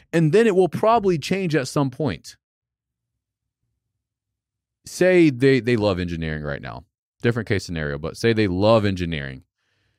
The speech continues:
And then after twenty, thirty years, they're like, "Kinda burned out on engineering. I don't feel like doing it anymore." That's actually very rational. That's going to happen. I'm not gonna be doing this forever. I love it right now. It feeds my soul,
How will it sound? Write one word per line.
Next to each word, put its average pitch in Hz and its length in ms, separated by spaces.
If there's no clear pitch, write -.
And 123 140
then 165 100
after 156 240
twenty, 147 280
thirty 131 280
years, 135 500
they're 110 140
like, 90 320
"Kinda 160 240
burned 95 300
out 131 180
on 98 80
engineering. 92 460
I 110 40
don't 123 140
feel 127 80
like 107 120
doing 135 180
it 110 60
anymore." 85 420
That's 107 300
actually 147 260
very 107 300
rational. 98 500
That's 104 220
going 127 240
to 101 120
happen. 90 440
I'm 139 160
not 147 220
gonna 127 120
be 117 120
doing 110 220
this 156 140
forever. 113 560
I 110 120
love 120 240
it 131 60
right 120 200
now. 147 360
It 113 120
feeds 123 280
my 113 140
soul, 143 460